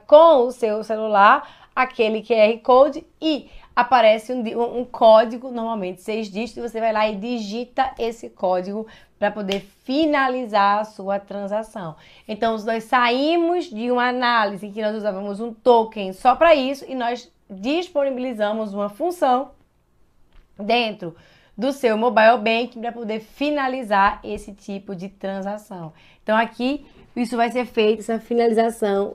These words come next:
vem via uma extensão,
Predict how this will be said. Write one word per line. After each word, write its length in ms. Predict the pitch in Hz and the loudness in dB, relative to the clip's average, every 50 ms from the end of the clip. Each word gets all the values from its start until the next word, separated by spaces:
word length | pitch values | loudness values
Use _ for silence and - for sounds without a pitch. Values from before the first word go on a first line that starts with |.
| - | -10
vem 420 | - 185 180 202 214 226 240 233 196 | -8 0 2 4 4 4 4 2 -2
via 440 | 180 185 196 202 208 202 196 214 - | -2 -2 -2 2 2 2 0 0 -4
uma 300 | 202 202 202 202 208 - - | -6 -2 -2 -2 -4 -4 -2
extensão, 1000 | - 240 254 285 302 - - 247 240 233 233 226 - - 190 185 185 190 196 | 0 2 2 0 -2 -8 -12 -12 -10 -10 -12 -12 -12 -10 -10 -8 -8 -8 -10